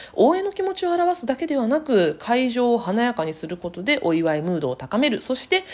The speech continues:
公演成功の後押しにもなるといったような効果があるそうです。で、最近はこのね、祝い花の文化、ファンの中でも浸透してきたので、周りと被ることを避けたり、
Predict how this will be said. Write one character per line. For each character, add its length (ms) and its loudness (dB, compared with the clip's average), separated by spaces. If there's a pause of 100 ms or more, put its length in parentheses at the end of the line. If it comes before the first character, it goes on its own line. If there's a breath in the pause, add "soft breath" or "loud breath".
(160 loud breath)
公 300 6
演 180 0
成 220 0
功 240 -2
の 200 -4
後 260 0
押 140 0
し 60 -6
に 140 -2
も 140 0
な 100 2
る 160 2
と 160 -2
い 60 0
っ 40 -4
た 140 -2
よ 80 6
う 20 2
な 120 4 (100)
効 180 2
果 140 -4
が 260 0
あ 60 0
る 100 -4
そ 160 -4
う 20 -4
で 140 -4
す。 180 -18 (840)
で、 200 2 (240 loud breath)
最 300 -2
近 180 -2
は 120 -2
こ 120 -6
の 80 -4
ね、 160 -2
祝 280 2
い 40 -4
花 220 0
の 120 0
文 200 0
化、 100 -2
フ 120 -2
ァ 60 2
ン 60 -4
の 60 -2
中 200 -2
で 60 -4
も 100 -6
浸 240 -6
透 140 -4
し 80 -8
て 100 -8
き 80 -16
た 120 -4
の 120 -4
で、 300 4 (220 loud breath)
周 200 2
り 80 -2
と 120 -6
被 260 -4
る 100 0
こ 140 -4
と 140 -2
を 40 -2
避 160 -8
け 120 -6
た 120 -4
り、 300 0